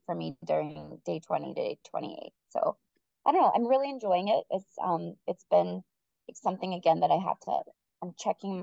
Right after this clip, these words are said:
where I am in my cycle constantly on my, on my calendar or on my app. So definitely, like Lindsay said at the beginning, if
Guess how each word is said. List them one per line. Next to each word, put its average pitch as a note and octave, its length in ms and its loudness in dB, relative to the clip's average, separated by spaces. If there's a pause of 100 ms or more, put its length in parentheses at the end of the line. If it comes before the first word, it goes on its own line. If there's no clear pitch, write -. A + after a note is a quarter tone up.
where F3+ 220 4
I F3 60 6
am F3+ 160 2
in F3+ 100 -2
my F3 120 2 (100)
cycle E3+ 260 2
constantly F3+ 640 -6
on F3+ 160 -2
my, F3 240 -2 (240)
on F#3 140 -6
my F3+ 320 -8 (580)
calendar E3+ 340 0
or G#3 300 0
on - 100 0
my D#3+ 120 0
app. D#3 380 2 (640)
So F3+ 180 2
definitely, G3 680 -2 (460)
like F3+ 200 0
Lindsay F3+ 220 -2
said F3+ 180 0
at F3 80 -2
the - 80 0
beginning, F3 560 -4 (220)
if - 100 -8